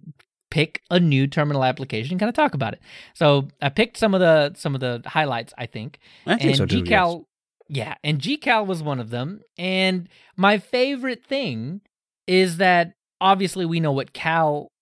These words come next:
Speaker 1: is. If you're
Speaker 2: Right.
Speaker 1: dealing with a terminal a lot, you need to look at a calendar. Cal just shows you a calendar, but G Cal takes that further and allows you to do things like check out the moon phase on a certain day,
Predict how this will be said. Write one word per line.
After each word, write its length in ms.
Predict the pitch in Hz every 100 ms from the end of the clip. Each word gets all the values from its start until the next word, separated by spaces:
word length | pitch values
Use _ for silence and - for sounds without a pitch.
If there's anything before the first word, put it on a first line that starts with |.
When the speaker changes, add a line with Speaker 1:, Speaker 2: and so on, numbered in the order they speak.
| -
Speaker 1:
is. 500 | 127 110 113 175 180
If 200 | 123 113
you're 200 | 113 107
Speaker 2:
Right. 220 | 98 87
Speaker 1:
dealing 300 | 120 110 104
with 140 | 104 107
a 40 |
terminal 360 | - 113 104 101
a 20 |
lot, 280 | 104 117 143
you 60 | 113
need 160 | 113
to 60 | 101
look 160 | 107 101
at 60 |
a 40 | 101
calendar. 420 | - 101 107 127
Cal 340 | 143 107 104 101
just 180 | 107 -
shows 240 | 117 104
you 120 | 104
a 60 | 101
calendar, 380 | - 113 135 160
but 180 | 147
G 240 | 113 139 302
Cal 280 | - 156 160
takes 280 | 160 165 -
that 260 | 151 -
further 720 | - 233 359 277 113 95 226 - _ _ _ -
and 120 | 202
allows 360 | 220 226 269 269
you 60 |
to 80 | 262
do 160 | 214 277
things 280 | - 196 160
like 260 | 180 175 170
check 280 | 240 226
out 220 | 220 214 170
the 80 |
moon 440 | 180 170 190 220 226
phase 580 | 233 180 135 110 107 - _ _ _ -
on 180 | 180
a 100 | 180
certain 580 | 170 202 185 170 165 165
day, 440 | 135 143 135 95